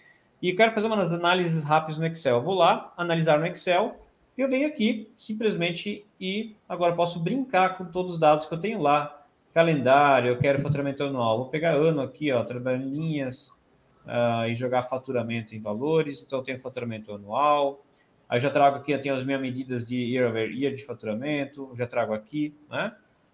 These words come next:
Então, então, faço análises rápidas aqui, eu tenho lá no, no Power B I, tudo prontinho, os painéis, e eu quero fazer umas outras análises rápidas, né? Os analistas querem fazer outras coisas, e aí você pode vir simplesmente aqui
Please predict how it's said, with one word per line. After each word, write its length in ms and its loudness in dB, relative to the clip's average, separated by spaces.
Então, 440 0
então, 400 -2
faço 380 0
análises 440 0
rápidas 500 2
aqui, 180 -4
eu 120 0
tenho 180 0
lá 100 0
no, 340 0
no 140 -2
Power 220 4
B 100 0
I, 380 4
tudo 180 -8
prontinho, 600 -6
os 140 -4
painéis, 600 -4
e 60 0
eu 60 -4
quero 420 2
fazer 180 0
umas 140 0
outras 220 0
análises 400 -2
rápidas, 340 2
né? 100 -2
Os 100 -2
analistas 420 -2
querem 220 -2
fazer 200 -4
outras 240 -6
coisas, 420 -4
e 80 -6
aí 60 -2
você 220 -6
pode 240 -2
vir 140 -4
simplesmente 640 -6
aqui 400 -10